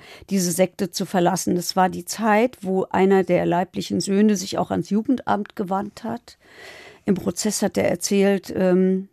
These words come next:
ich glaub, das habe ich in der letzten Folge auch schon erwähnt, äh, dass der Mitarbeiter im Jugendamt gesagt hat, nee, er hat jetzt keine Zeit, er habe Mittagspause.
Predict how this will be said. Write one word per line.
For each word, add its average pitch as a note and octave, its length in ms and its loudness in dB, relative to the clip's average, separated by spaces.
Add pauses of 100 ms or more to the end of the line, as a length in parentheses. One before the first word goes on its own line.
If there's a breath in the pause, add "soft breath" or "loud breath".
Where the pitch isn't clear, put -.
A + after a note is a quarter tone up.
(140)
ich - 40 -20
glaub, F3+ 140 -8
das - 120 -12
habe E3+ 100 -4
ich - 120 -14
in - 180 -2
der F3+ 80 -2
letzten F3+ 260 -4
Folge F3+ 280 -2
auch - 80 -2
schon G#3+ 240 -4
erwähnt, F#3 440 0 (640 loud breath)
äh, F#3+ 140 0
dass F#3+ 180 2
der F#3 80 2
Mitarbeiter F#3 520 4
im F3+ 100 4
Jugendamt F#3 680 -2
gesagt F#3 320 -4
hat, F#3 140 -6
nee, F#3 100 4
er F3+ 60 2
hat - 140 -6
jetzt - 180 -6
keine F#3 280 0
Zeit, F#3+ 280 -2
er - 140 -2
habe F3+ 220 0
Mittagspause. F#3+ 1080 0